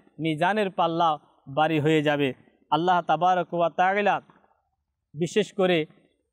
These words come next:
নবী পাক সাল্লাল্লাহু তাআলা আলাইহি ওয়াসাল্লামের প্রতি দুরূদ শরীফের আমল যদি থাকে,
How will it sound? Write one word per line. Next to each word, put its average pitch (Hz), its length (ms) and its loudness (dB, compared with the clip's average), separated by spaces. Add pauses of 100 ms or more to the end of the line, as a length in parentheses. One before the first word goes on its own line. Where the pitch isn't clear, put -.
(280)
নবী 190 240 0
পাক 175 280 -2
সাল্লাল্লাহু 175 580 0
তাআলা 165 260 0
আলাইহি 170 280 0
ওয়াসাল্লামের 165 680 0
প্রতি 156 400 -2 (320)
দুরূদ 190 320 0
শরীফের 202 560 0 (320)
আমল 233 380 0
যদি 180 240 -2
থাকে, 160 520 -2